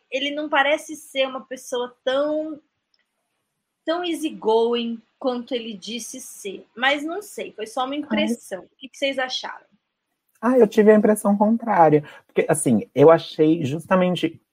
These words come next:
Speaker 2: <clears throat> que a diferença principal do perfil dele pro perfil do Jamal era que o Jamal, ele tinha um perfil que era mais intelectual, assim, o Jamal, ele tinha uma coisa que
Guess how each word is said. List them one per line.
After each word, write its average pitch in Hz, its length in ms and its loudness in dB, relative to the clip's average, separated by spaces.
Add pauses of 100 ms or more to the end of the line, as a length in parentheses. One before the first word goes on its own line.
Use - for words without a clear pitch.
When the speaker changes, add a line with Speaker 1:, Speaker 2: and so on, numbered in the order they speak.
Speaker 2:
<clears throat> - 340 2
que - 100 -6
a 120 60 8
diferença 110 680 0
principal 104 540 -4
do 95 60 -6
perfil 101 340 -2
dele 87 220 0
pro - 180 -14
perfil - 260 -6
do 87 100 -12
Jamal 92 480 4
era 113 180 8
que - 160 -8
o 113 40 -4
Jamal, 113 340 2
ele 110 140 4
tinha 135 360 -2
um 170 100 -2
perfil 139 580 4 (440)
que 131 180 2
era 131 300 8
mais 131 1000 2 (240)
intelectual, 117 1040 4
assim, 110 320 -2
o 107 60 -2
Jamal, 113 280 0
ele 110 120 2
tinha 135 260 -6
uma 147 140 -4
coisa 127 240 -2
que - 60 -20